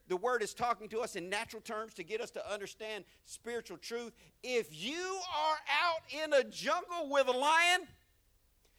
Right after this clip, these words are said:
you need a couple of things if you wanna survive. Because, you know, it, it's great to talk about how fast you can run away, but you're not running away from the lion. All right? Uh, no, you know, it, it's great to say,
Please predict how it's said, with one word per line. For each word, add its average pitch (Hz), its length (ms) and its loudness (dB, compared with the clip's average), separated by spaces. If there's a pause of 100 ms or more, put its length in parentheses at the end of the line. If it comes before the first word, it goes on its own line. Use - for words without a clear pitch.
(300)
you 233 120 -4
need 302 180 2
a 247 60 2
couple 311 320 4
of - 60 -2
things 262 360 4
if 190 100 -4
you 262 120 -6
wanna 262 180 2
survive. 220 440 4 (1120)
Because, 208 480 4
you 214 120 -4
know, 226 160 6
it, 226 120 2
it's 208 380 2
great 302 320 6
to 262 60 -20
talk 277 240 6
about 254 200 10
how 262 120 8
fast 262 340 4
you 240 80 0
can 220 100 -2
run 214 160 6
away, 226 220 6
but 175 160 -4
you're 254 60 -6
not 240 180 4
running 247 220 4
away 196 180 6
from 165 160 -6
the 156 100 -2
lion. 190 300 8 (1600)
All 131 80 -8
right? 156 240 0 (520)
Uh, 165 340 2 (280)
no, 180 200 2 (120)
you 196 140 -6
know, 190 160 0
it, 196 120 0
it's 196 200 -2
great 302 260 6
to 262 60 -6
say, 262 180 4